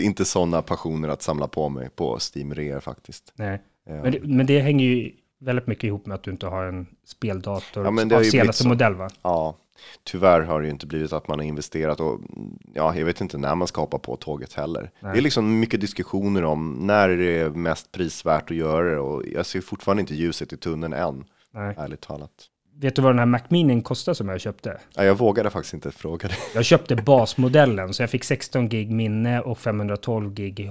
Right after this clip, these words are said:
Speaker 2: hårddisk.
Speaker 1: Mm.
Speaker 2: Eh, och jag tog inte den här extra uppgraderingen där du får lite fler, eh, G P U, eh, kärnor eller, och
Speaker 1: Ja.
Speaker 2: två ytterligare C P U-kärnor, utan jag tog verkligen basmodellen.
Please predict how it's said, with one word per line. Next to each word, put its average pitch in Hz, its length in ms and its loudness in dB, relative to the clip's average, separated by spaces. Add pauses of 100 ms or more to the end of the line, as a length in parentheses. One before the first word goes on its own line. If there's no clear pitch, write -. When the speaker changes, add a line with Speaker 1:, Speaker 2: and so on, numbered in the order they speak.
Speaker 2:
hårddisk. 107 720 -4
Speaker 1:
Mm. 104 180 -4 (100)
Speaker 2:
Eh, - 100 -6
och 113 100 0
jag 107 80 0 (120)
tog 127 200 -2
inte 123 280 0
den 117 140 4
här 101 160 -6
extra - 400 -4
uppgraderingen 98 1000 -6 (120)
där 104 120 -8
du 98 60 -4
får - 160 -8
lite 101 220 -6
fler, 95 540 -8
eh, 92 40 -10
G 101 200 -8
P 107 120 -10
U, 92 260 -8
eh, 104 760 -14
kärnor 98 600 -2
eller, 98 220 -14
och 107 160 -18 (380)
Speaker 1:
Ja. 87 260 -2
Speaker 2:
två 110 280 -4
ytterligare 107 360 -6
C - 160 -10
P 107 120 -12
U-kärnor, 98 400 -10
utan 110 160 -6
jag 113 100 -2
tog 147 160 0
verkligen 101 300 -2
basmodellen. 107 680 -4